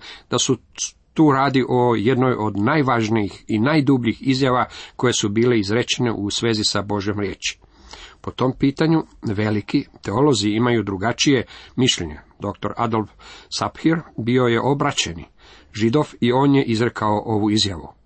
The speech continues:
„Gledište koje je prevladavajuće, kako je Izrael slika crkve, sada kada je ispunjen, u potpunosti nestaje sa našeg obzora, u potpunosti je nebiblijsko.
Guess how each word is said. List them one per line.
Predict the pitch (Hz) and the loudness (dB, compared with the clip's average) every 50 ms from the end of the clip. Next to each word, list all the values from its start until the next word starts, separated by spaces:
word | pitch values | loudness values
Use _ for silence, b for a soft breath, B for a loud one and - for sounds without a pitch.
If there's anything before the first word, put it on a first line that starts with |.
| _ b b b b b b b b _ _ _ _ _ _ _ _ _ _ _ - - - | _ b b b b b b b b _ _ _ _ _ _ _ _ _ _ _ -20 -14 -8
„Gledište | - 107 104 110 113 135 131 - - 165 160 - - - | -4 -2 -2 0 0 0 -2 0 0 -2 -2 -2 -4 -4
koje | - 127 123 117 117 120 117 | 0 0 2 2 4 4 2
je | 113 110 107 - | 2 0 -2 -4
prevladavajuće, | - 110 107 104 104 101 98 92 113 123 139 147 160 156 151 151 - - 175 185 180 B B B B B B B B | -4 -2 -2 0 0 -2 -2 0 0 0 2 2 4 4 2 2 0 -2 -2 -4 -4 B B B B B B B B
kako | - - 123 - - 107 | -6 -6 -6 -4 -2 -2
je | 107 | 0
Izrael | - 139 131 127 127 127 117 | 0 0 0 2 2 2 0
slika | 110 - - 127 - - 139 | 0 0 -2 -2 0 -2 -2
crkve, | 127 - - 175 190 - - 165 143 B B B B B | -2 -2 -2 -2 -2 -2 -2 -2 -2 B B B B B
sada | - - - 165 180 175 | -6 -2 0 0 0 0
kada | - - - 131 117 123 | 0 0 -2 0 2 2
je | 117 117 | 2 2
ispunjen, | 117 156 170 - - - 196 185 175 156 143 - | 2 2 0 0 0 0 2 4 4 2 2 0
u | 110 98 | -4 -6
potpunosti | - - 165 190 190 - - 175 165 147 - - - 104 98 | -2 -2 -2 -2 -2 0 0 2 2 2 0 -2 -2 -2 0
nestaje | 107 135 151 - - - 156 147 131 | 0 0 0 0 0 0 0 0 0
sa | - - - 104 | 0 -2 -2 0
našeg | 104 123 135 - - 135 110 B B B B B B B | 0 0 0 0 0 -2 -2 B B B B B B B
obzora, | - 95 95 - - 156 165 190 202 B B B B B B B B | -8 -6 -6 -2 0 0 0 0 -2 B B B B B B B B
u | - 104 | -4 -4
potpunosti | - - 135 147 - - 151 147 147 135 - - - 127 123 | -2 -2 -2 -2 0 0 2 2 2 2 0 -2 0 2 2
je | 123 117 117 - b b b b - | 2 2 0 -2 b b b b -4
nebiblijsko. | 110 127 127 110 117 107 107 104 95 87 - - - - | -2 -2 0 0 0 0 0 0 -2 -2 -4 -6 -8 -12